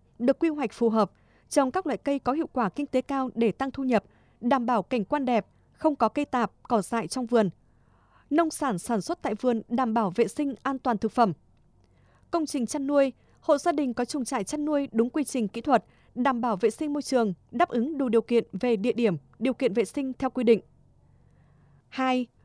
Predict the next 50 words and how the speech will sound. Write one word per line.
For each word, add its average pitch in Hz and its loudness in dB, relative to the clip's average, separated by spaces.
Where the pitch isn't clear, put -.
tiêu 349 4
chí 247 -2
thu 320 0
nhập. 262 2
Nội 277 2
dung 311 -2
tiêu 294 0
chí, 254 -2
thu 359 4
nhập 311 0
bình 247 -2
quân 320 0
đầu 262 2
người 233 0
trên 294 -4
năm 294 -4
của 240 2
hộ 220 0
gia 302 -4
đình 240 -2
cao 294 2
hơn 269 2
ít - 0
nhất 349 2
là 240 0
hai 311 -6
mươi 302 0
phần 226 -2
trăm 269 0
so 311 2
với 262 0
thu 311 -2
nhập 269 -2
bình 233 0
quân 277 0
đầu 233 2
người 214 2
trên 269 -4
năm 269 -2
của 220 2
xã. 202 0
Ba, 240 4
tiêu 359 4
chí 277 -2
văn 294 0
hóa, 254 -2
giáo 233 2
dục, - -6
y 277 -4
tế. 233 2